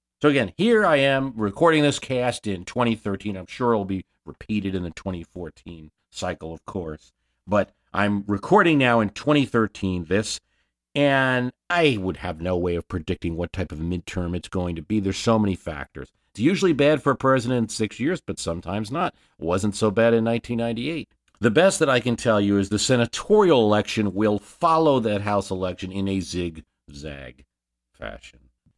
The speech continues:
Does the king lose his rook? That's what we'll be watching in twenty fourteen. Is there anything additional to say about this phenomenon? Well, one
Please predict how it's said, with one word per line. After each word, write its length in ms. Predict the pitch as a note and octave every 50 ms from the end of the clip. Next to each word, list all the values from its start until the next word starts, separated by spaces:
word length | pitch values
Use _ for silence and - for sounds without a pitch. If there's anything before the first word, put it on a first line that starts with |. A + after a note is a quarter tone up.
| -
Does 260 | F#2 D3 F3 F3+ D#3
the 80 | D#3 E3
king 340 | C3+ - E3 E3 D#3+ D3+ D3
lose 200 | D3 D3 C#3+ -
his 180 | C3+ B2 -
rook? 240 | G2+ G2+ G2 F2+ -
That's 220 | - D3 E3 - E3+
what 80 | E3
we'll 160 | D3 D3+ D#3
be 100 | C#3 D3
watching 640 | C3+ B2 G#2+ G#2+ G#2+ A#2 A#2 - B2 A#2 A2 G#2+ G2+
in 160 | G2 G2+ G2
twenty 320 | - - - - A2 G#2+ G2+
fourteen. 920 | F#2+ - - F#2+ F#2 F2+ - - - - D3+ D3+ D3+ D3 C#3+ C#3+ D3 C#3+ - _ _ _ -
Is 160 | F3+ G3 D#3+
there 140 | G#3 G3+ G3+
anything 320 | G3 F3 D3 F3 E3+ D#3
additional 640 | C3+ A2 G2 B2+ C3+ D3 - - D3 D3 C#3 C3
to 160 | - - A2 G2
say 380 | - - - - D3+ D#3 D#3+
about 280 | D3 A#2 A2 G2+ G2 F#2
this 220 | G#2 G#2 G2 -
phenomenon? 500 | - G2 G2 F#2+ F#2+ F#2+ F#2+ G2 F#2+ F#2
Well, 140 | A2 B2+ C3+
one 300 | C3 C4 C4 D#4 F#4 F4+